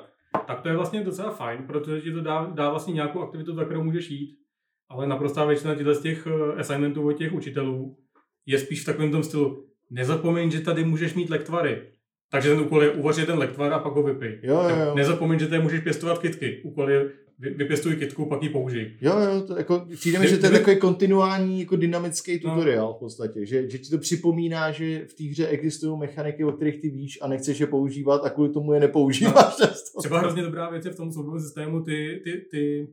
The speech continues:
Speaker 1: jak se mu říkají, challenge nebo ty triály, jak tam vždycky vyskočí, při-, přijdeš do souboje a na kraji obrazu ti vyskočí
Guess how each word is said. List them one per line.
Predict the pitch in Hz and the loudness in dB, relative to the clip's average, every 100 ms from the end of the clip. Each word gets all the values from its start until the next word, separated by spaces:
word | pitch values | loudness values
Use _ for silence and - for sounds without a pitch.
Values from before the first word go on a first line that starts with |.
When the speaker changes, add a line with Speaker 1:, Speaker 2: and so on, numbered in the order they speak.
| _ | _
Speaker 1:
jak | 135 | -20
se | 151 | -14
mu | 147 | -12
říkají, | 139 139 127 127 | -12 -12 -14 -14
challenge | 135 147 175 | -12 -10 -8
nebo | 175 156 | -8 -8
ty | 143 | -8
triály, | 135 151 170 | -4 -4 -2
jak | 131 | -4
tam | 139 | -6
vždycky | 135 143 | -8 -8
vyskočí, | 135 143 147 139 _ _ - | -8 -10 -12 -14 _ _ -10
při-, | 165 | -8
přijdeš | - 180 127 | -4 -2 -2
do | |
souboje | 110 156 160 170 | -4 -4 0 -2
a | 170 | -2
na | 147 | -4
kraji | 139 156 | -2 0
obrazu | 151 143 147 139 143 | 0 0 -2 -2 -2
ti | 151 156 | -4 -10
vyskočí | 131 151 151 151 147 | -10 -8 -8 -10 -12